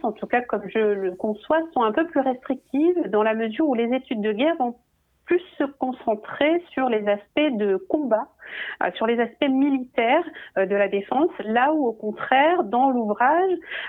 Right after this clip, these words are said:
euh, les études de défense sont, euh, s'orientent finalement autour de, de l'idée que la défense est une politique publique, mais c'est aussi une action stratégique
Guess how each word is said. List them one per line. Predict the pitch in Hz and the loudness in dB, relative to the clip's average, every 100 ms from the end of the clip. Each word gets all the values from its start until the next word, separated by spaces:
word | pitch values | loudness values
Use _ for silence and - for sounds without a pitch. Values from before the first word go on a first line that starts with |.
| - 208 | -2 2
euh, | 196 | 2
les | 233 262 269 | 2 0 -2
études | 262 247 196 | -2 -4 -2
de | 208 | 0
défense | 208 202 - 302 370 - _ | 0 -2 2 2 2 -4 _
sont, | 269 262 233 | -2 0 2
euh, | 196 196 196 | 2 0 -2
s'orientent | 254 240 285 339 | 0 2 2 0
finalement | - 226 208 277 | 0 -2 0 0
autour | 277 - 262 | 0 0 -2
de, | 226 | 0
de | 214 196 190 214 | 0 0 0 -4
l'idée | 208 254 311 | -2 -2 -4
que | |
la | 226 | -4
défense | 233 240 269 - | -2 0 0 -2
est | - | -6
une | 185 180 | -8 -6
politique | - 311 277 - _ | -2 0 0 -6 _
publique, | - 190 220 - 233 | -8 -4 -4 -4 -6
mais | 214 | -2
c'est | 269 220 | -2 0
aussi | 214 | -2
une | 269 220 | 0 0
action | 240 311 302 | 0 -2 -2
stratégique | - 208 202 185 196 330 | -2 -2 -2 0 0 -2